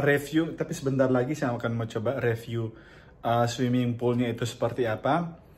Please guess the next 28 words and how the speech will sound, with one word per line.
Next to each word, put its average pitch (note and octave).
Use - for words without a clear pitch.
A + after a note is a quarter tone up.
dan C#3
juga C#3
saya D#3
akan C3
mereview, D3
eh, B2+
tempat E3
gym E3
di D#3+
sini E3
itu F3
seperti D3
apa. C3
Nah, F3+
di E3
sini A#3
juga, A3+
guys, A3
eh, E3
apa D3+
namanya, F3+
pemandangannya E3+
di, D#3
di D3
sini D#3+
tuh G3
bagus D#3
banget. C#3